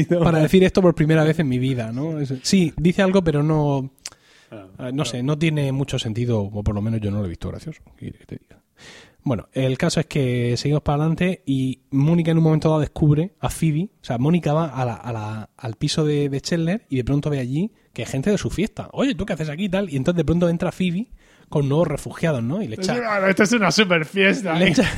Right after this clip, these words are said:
Speaker 2: le echa el puro Phoebe y tal, y dice
Speaker 1: Porque Phoebe estaba sacando a la gente como si fuera de ahí de, de contrabando,
Speaker 2: de
Speaker 1: llevando
Speaker 2: contrabando por completo, dice
Speaker 1: "Es verdad que, que pizza y, y cerveza en otra fiesta".
Speaker 2: <laughs>
Speaker 1: Todo lo que se han
Speaker 2: "To-,
Speaker 1: dicho, ¿verdad?
Speaker 2: es verdad". Entonces, pues,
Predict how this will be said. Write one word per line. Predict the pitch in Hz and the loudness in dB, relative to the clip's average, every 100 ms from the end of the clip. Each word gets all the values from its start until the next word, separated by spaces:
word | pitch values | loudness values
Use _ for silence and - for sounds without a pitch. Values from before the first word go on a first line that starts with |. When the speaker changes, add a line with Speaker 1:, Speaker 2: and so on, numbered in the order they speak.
| 175 | 0
Speaker 2:
le | 156 | 0
echa | 185 190 | 0 0
el | 147 | 0
puro | - 214 240 | 2 2 2
Phoebe | 196 330 349 247 | 0 2 2 2
y | |
tal, | 170 220 180 | -2 -2 0
y | |
dice | 170 - | 0 0
Speaker 1:
Porque | 127 - | -2 2
Phoebe | 156 | 2
estaba | 143 160 | 4 0
sacando | 151 143 147 | 0 0 0
a | |
la | 139 | -2
gente | 139 147 | -2 -2
como | 135 | -4
si | 104 | -6
fuera | 110 120 120 | -6 -6 -6
de | 107 | -8
ahí | 117 | -8
de, | 117 104 104 | -6 -8 -12
de | 104 113 | -10 -10
contrabando, | 107 110 127 135 | -10 -4 -2 0
Speaker 2:
de | 135 | 0
Speaker 1:
llevando | 160 | 2
Speaker 2:
contrabando | 160 135 156 170 | 2 4 4 6
por | 170 160 | 4 2
completo, | 143 147 147 | 0 2 0
dice | 147 139 135 | 0 0 -4
Speaker 1:
"Es | 127 | -2
verdad | 131 139 123 | 0 2 0
que, | 123 160 - | 0 -2 -2
que | 120 107 - | -6 -6 0
pizza | 147 - | 0 2
y, | 127 139 139 | -2 -2 -2
y | |
cerveza | 156 139 120 147 143 | -2 -4 0 0 0
en | 143 | -2
otra | 143 | -2
fiesta". | 127 147 156 165 | -2 -2 -2 -6
Speaker 2:
<laughs> | 127 | -6
Speaker 1:
Todo | 120 | -6
lo | 123 | -6
que | 117 | -4
se | 143 | 0
han | |
Speaker 2:
"To-, | 139 | 0
Speaker 1:
dicho, | 139 120 | -2 -6
¿verdad? | - 156 | 0 2
Speaker 2:
es | |
verdad". | 156 147 147 - - - - 247 - | 2 0 0 -4 -6 -8 -4 -6 -2
Entonces, | 160 170 175 | -2 0 2
pues, | 170 160 | 2 0